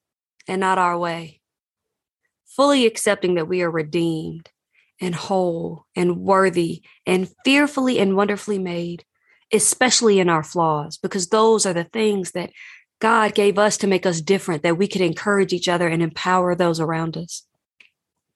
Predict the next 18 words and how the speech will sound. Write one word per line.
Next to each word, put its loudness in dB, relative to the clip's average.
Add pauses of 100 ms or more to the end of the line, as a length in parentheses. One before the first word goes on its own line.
(580)
What 2
might 2
we 2
do 4
with 0
those 0
ideas? -6 (1400)
Now, 2
my 2
ideas 0 (120)
are -14
different. -8 (880)
Y'all, 2
I 2
can -4
breathe. -2 (1900)
And 4
if 2